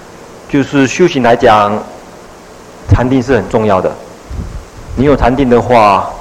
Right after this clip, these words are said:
好比有依托一样，你依于那个，依，依于他那个力量，依于禅定的力量，可以得到种种的功德。所以才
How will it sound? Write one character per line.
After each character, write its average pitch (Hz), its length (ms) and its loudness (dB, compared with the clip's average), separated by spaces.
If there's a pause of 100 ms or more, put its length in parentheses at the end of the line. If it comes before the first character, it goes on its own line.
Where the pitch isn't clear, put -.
(320)
好 117 180 2
比 117 140 -4
有 101 140 0
依 120 140 -2
托 120 220 2
一 101 100 -2
样， 104 120 2 (100)
你 107 180 -6
依 180 260 0
于 117 40 -2
那 123 160 2
个， 113 140 2 (1120)
依， 160 320 -4 (340)
依 160 400 0
于 110 80 -6 (300)
他 170 160 2
那 175 120 0
个 139 100 -2
力 143 160 0
量， 120 180 2 (640)
依 190 140 -4
于 135 80 0
禅 123 200 4
定 160 80 0
的 143 80 2
力 123 140 -2
量， 117 180 2 (920)
可 113 120 -4
以 110 60 0
得 107 160 -2
到 107 140 4
种 107 200 -4
种 95 200 -2
的 98 180 -2 (360)
功 117 200 -2
德。 98 180 -4 (1500)
所 127 120 -2
以 117 40 0
才 117 360 0